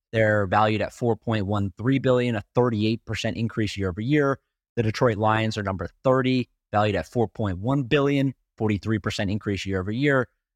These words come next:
The Jacksonville Jaguars, who just got a brand new practice facility, looks super nice, very expensive, and should add value to their franchise long term. They're valued at just over four billion,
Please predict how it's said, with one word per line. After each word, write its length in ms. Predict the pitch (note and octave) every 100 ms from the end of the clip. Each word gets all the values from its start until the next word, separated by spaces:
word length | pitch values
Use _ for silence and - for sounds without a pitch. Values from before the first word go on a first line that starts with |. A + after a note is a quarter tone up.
| -
The 80 | A2
Jacksonville 560 | B2 A#2+ - B2+ A2
Jaguars, 560 | F2 G2+ G#2+ A#2+ B2+ A#2
who 80 | A2+
just 220 | G#2 -
got 160 | G#2+
a 80 | G2+
brand 800 | F#2 G2 G2 G#2 G#2+ A2 G#2 G#2
new 320 | G#2 G#2 G#2
practice 420 | - A#2 A2 C3
facility, 540 | - B2 - A#2 A#2 A2
looks 200 | F#2 -
super 300 | A#2 G#2 G#2
nice, 280 | G#2+ G#2+ -
very 260 | G2+ G2
expensive, 640 | F#2+ - - G#2 - A2+ G#2+ F#2+
and 100 | F#2+
should 220 | G#2+ G2
add 240 | F#2+ F#2
value 280 | F2+ F#2+ G2+
to 60 | F#2+
their 140 | F2+
franchise 500 | - G2 G2 G2 F2+
long 240 | F#2 F2 F#2+
term. 440 | - D#3 D3+ C3+ - _ _
They're 120 | A#2+ A#2
valued 280 | A#2+ A#2
at 80 | G#2+
just 220 | F#2 A2
over 200 | A2 F#2
four 280 | F#2+ C#3 C#3
billion, 560 | A#2 C3 B2+ B2 B2